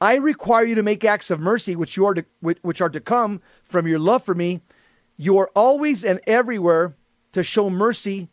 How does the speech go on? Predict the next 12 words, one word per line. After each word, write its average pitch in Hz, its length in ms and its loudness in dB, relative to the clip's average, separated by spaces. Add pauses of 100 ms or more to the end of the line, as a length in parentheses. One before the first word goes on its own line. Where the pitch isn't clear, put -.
(120)
unto 196 240 -2
your 180 100 2
neighbors. 180 480 0 (460)
You 170 120 -4
may 180 140 0
not 226 200 2
with-, 214 200 -6 (200)
withdraw, 185 640 0
excuse, 208 680 -2 (100)
or 180 340 2
absolve 185 500 0
yourselves 147 680 -4